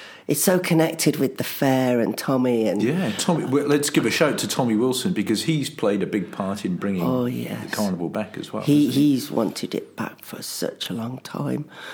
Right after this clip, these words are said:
Speaker 1: and, uh, so we said, "Well, we'll, we'll, we'll leave it. We'll leave the carnival name." And we'll, this is how we became a co-, uh,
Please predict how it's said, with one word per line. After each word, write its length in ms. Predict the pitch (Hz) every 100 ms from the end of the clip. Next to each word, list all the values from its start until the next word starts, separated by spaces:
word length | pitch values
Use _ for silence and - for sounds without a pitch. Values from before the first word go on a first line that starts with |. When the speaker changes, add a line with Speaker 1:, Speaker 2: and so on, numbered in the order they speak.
| - - -
Speaker 1:
and, 380 | 135 143 143 147
uh, 200 | 135 120
so 180 | - 156
we 120 | 156
said, 240 | 156 156
"Well, 120 | 151
we'll, 240 | 147 147 -
we'll, 360 | 135 156 147 -
we'll 180 | - 170
leave 300 | 165 214 233
it. 380 | 151 - - -
We'll 160 | - 160
leave 320 | 156 180 180
the 80 | 151
carnival 800 | - 160 165 160 131 80 - - - 67 -
name." 560 | 123 117 110 107 127 - - - - - -
And 280 | - 147 147
we'll, 280 | 151 147 143 - -
this 240 | 139 -
is 100 | -
how 140 | 139
we 160 | 131 131
became 420 | 131 - 143 131
a 60 | 123
co-, 240 | - -
uh, 320 | - 131 127